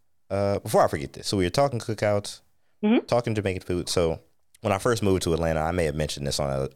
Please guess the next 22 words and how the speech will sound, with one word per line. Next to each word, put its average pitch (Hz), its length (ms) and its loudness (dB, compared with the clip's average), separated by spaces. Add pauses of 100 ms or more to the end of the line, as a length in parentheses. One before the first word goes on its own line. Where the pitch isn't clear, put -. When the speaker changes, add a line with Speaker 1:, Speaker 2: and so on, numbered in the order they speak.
Speaker 1:
another 73 240 -4
show, 69 280 -4
but 80 100 -6
there 107 140 0
was 98 100 -2
a 90 60 0
restaurant, 82 600 0 (400)
um, 76 460 -2 (140)
in 95 80 -2
Decatur, 87 440 0 (440)
and 80 400 -2 (100)
they 87 160 0
had 90 340 0
root 95 460 -2
beer 117 400 2
barbecued 98 640 0
ribs 78 680 -2 (340)
there 71 420 -2 (140)
with 80 160 -8
sweet 85 240 -2
potato 73 300 -4
fries. - 640 -6